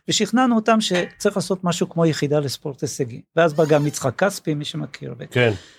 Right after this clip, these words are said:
Speaker 1: ועשינו, ועשינו הרבה פעולות ש-, שלא חלמו עליהן. מתמריצים ו-, ושינויים של תהליכי אימון, ו-,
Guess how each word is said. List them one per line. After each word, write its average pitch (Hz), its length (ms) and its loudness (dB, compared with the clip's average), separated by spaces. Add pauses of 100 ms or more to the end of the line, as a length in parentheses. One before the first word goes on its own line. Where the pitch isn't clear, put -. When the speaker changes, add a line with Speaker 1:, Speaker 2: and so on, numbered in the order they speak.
(420)
Speaker 1:
ועשינו, 220 400 4
ועשינו 240 300 4
הרבה 208 220 4
פעולות 214 440 4
ש-, - 100 0 (120)
שלא 196 280 4
חלמו 180 420 4
עליהן. 117 180 -2 (640)
מתמריצים 185 960 0
ו-, 156 140 0
ושינויים 175 500 0
של 180 140 -4
תהליכי 170 420 0
אימון, 175 400 0
ו-, 160 80 2